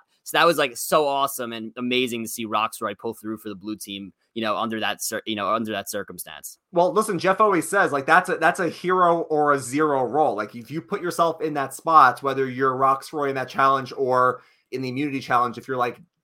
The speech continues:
Speaker 2: Jenny and Daniel doing the puzzle, when you put yourself in the hero role, you gotta deliver because especially at the first tribal council, people will look for any reason to vote you out, like we saw tonight. So, I mean,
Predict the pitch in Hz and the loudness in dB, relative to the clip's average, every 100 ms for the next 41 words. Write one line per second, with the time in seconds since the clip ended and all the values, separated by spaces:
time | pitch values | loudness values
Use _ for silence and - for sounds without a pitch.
0 | _ 127 131 131 127 120 120 123 123 120 | _ -6 -6 -4 -6 -6 -6 -6 -6 -8
1 | 117 113 98 170 156 131 127 - _ 127 | -8 -10 -2 -2 0 -2 -4 -10 _ -8
2 | 160 190 196 185 180 170 135 165 160 147 | -4 -2 2 2 2 0 -4 0 0 2
3 | 151 160 131 135 143 117 135 156 107 110 | 2 2 0 2 2 2 -2 -2 -2 -6
4 | - 123 120 113 - _ _ - 135 170 | -2 0 0 -2 -12 _ _ -14 -2 -2
5 | 175 185 143 151 - 143 143 156 139 135 | -2 -6 -4 -6 0 0 2 0 0 0
6 | 127 147 - 175 170 165 156 139 139 - | 0 0 -4 -10 -8 -4 -2 -2 -4 -8
7 | 131 - 120 135 131 127 117 120 107 113 | -10 -8 -10 -8 -8 -10 -10 -10 -8 -8
8 | 113 101 98 156 - - - _ - 123 | -6 -2 0 0 -4 -14 -20 _ -2 -2
9 | 127 117 123 117 - 113 120 196 - - | -2 2 4 4 2 -2 -2 -4 -6 2
10 | 131 127 123 117 - _ _ _ _ 131 | 6 6 4 0 -4 _ _ _ _ -4
11 | 139 139 135 131 127 | -2 0 -2 -4 -8